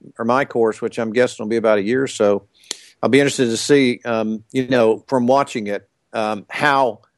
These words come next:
how it works, uh, instructionally. But they showed me a, a course that had been done on, on, um,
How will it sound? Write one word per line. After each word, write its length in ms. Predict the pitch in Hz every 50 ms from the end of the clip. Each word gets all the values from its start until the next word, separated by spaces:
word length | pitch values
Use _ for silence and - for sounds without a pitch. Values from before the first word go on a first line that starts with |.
| _ _ _ _
how 240 | - - 151 147 139
it 100 | 127 117
works, 520 | 120 135 139 135 123 - - - - - -
uh, 180 | - 120 110 104
instructionally. 720 | 92 120 110 104 - - 139 131 131 - - 127 113 117 110
But 140 | 104 113
they 160 | - 139 127 117
showed 380 | - - - 151 151 151 131
me 220 | 123 120 110 107 107
a, 180 | 104 104 101 - _ _ _ _ _ - _ _ _ _ _
a 80 | 117
course 360 | 113 - - 143 139 127 - -
that 100 | 120 117
had 160 | 127 120 107
been 160 | 117 110 107
done 280 | 113 127 127 131 131 123
on, 240 | 117 110 110 110 107
on, 280 | - 120 113 113 110 110
um, 300 | 107 107 107 107 104